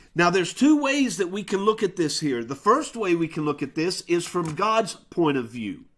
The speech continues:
We can look at this from the way that God sees things. And God has blocked the memory of Joseph from the butler's mind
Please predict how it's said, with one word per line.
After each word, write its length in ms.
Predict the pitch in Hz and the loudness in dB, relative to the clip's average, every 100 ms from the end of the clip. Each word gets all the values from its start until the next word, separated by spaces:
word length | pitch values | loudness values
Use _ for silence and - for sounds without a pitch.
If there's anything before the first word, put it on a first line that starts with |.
| _ _ - | _ _ -4
We 120 | 180 | -2
can 140 | 202 | 2
look 200 | 208 233 | 4 4
at 120 | 277 | 2
this 220 | 233 214 - | 0 -2 0
from 220 | 196 185 | -2 0
the 80 | 180 | 0
way 220 | 185 185 | 2 0
that 280 | 180 160 131 | -2 -6 0
God 380 | 220 254 262 | 2 4 2
sees 520 | - - 196 156 139 - | -2 -8 -6 -6 -6 -6
things. 680 | 165 131 104 85 71 - - _ - | -2 -2 -4 -10 -18 -20 -20 _ -6
And 240 | 180 185 | -4 -2
God 240 | 196 226 247 | 2 4 4
has 200 | 226 170 | 2 -2
blocked 400 | 170 202 202 - | -2 0 0 -2
the 80 | |
memory 640 | 175 190 247 269 202 180 170 | -2 -2 -2 0 0 0 0
of 280 | 196 269 202 | 2 2 0
Joseph 640 | 208 165 143 - 165 165 _ _ | 0 0 0 -2 -4 -4 _ _
from 420 | - 220 294 311 | 0 2 2 2
the 60 | 247 | 0
butler's 540 | 165 185 160 156 127 | 4 4 4 0 0
mind 580 | 135 135 131 151 196 175 | -2 0 0 0 -2 -8